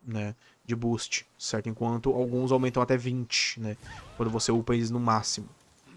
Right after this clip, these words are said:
certo? Eu não lembro se o Rootcress é esse caso, de aumentar vinte no máximo, né, mas... é, ainda assim, cara, você ter quatro dele, quatro deles, né, upado,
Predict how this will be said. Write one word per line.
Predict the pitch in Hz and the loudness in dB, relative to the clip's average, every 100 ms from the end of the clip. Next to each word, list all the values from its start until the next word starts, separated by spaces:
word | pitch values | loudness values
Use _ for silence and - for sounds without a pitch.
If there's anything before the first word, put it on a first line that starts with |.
| - _ - - | -20 _ -20 -8
certo? | - 120 139 | 0 2 4
Eu | |
não | 165 | 6
lembro | 196 175 175 | 8 8 8
se | 175 160 180 - - | 4 2 0 -2 -10
o | - | -2
Rootcress | 135 151 147 139 | 2 4 6 8
é | 131 135 | 8 6
esse | 135 135 165 | 6 4 2
caso, | - 123 113 | 2 0 2
de | |
aumentar | 113 110 110 117 - | 0 0 0 0 -2
vinte | 131 123 156 151 123 | -8 -2 0 0 0
no | |
máximo, | 113 107 107 - | 2 2 2 -2
né, | 110 | -2
mas... | 107 110 120 127 - - - - - - - _ | 0 2 2 2 2 2 -2 -10 -20 -20 -20 _
é, | 113 113 110 110 - | 0 2 4 2 2
ainda | 180 | 2
assim, | 180 349 | 2 2
cara, | 269 147 | 4 4
você | 113 - | 4 0
ter | 143 | -2
quatro | - 139 240 208 | 0 0 0 0
dele, | 143 120 110 - - - | 0 0 -4 -12 -10 -2
quatro | 143 180 202 | -2 0 -2
deles, | 131 120 107 110 - | 2 0 0 -2 -4
né, | 113 | -4
upado, | 131 123 _ 117 113 113 127 | -4 -6 _ 6 6 4 0